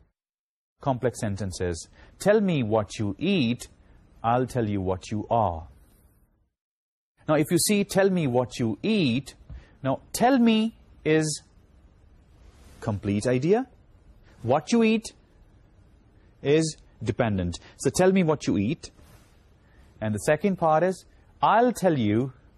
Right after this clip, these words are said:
what you are." I'll tell you, complete, what you are, you know, dependent. So, in this sentence, there were two independent and two dependent ideas.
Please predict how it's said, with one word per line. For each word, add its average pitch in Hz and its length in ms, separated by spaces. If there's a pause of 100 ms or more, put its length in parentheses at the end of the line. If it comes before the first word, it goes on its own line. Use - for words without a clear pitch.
(100)
what 110 280
you 107 160
are." 85 200 (320)
I'll 107 260
tell 170 220
you, 180 240 (140)
complete, 131 640 (680)
what 110 320
you 175 160
are, 156 280 (580)
you 120 120
know, 127 240 (340)
dependent. 90 640 (520)
So, - 100
in 247 200
this 240 140
sentence, 170 400
there 151 120
were 131 160 (180)
two 254 460 (2000)
independent 202 720 (160)
and 143 180
two 196 160
dependent 135 560
ideas. 95 580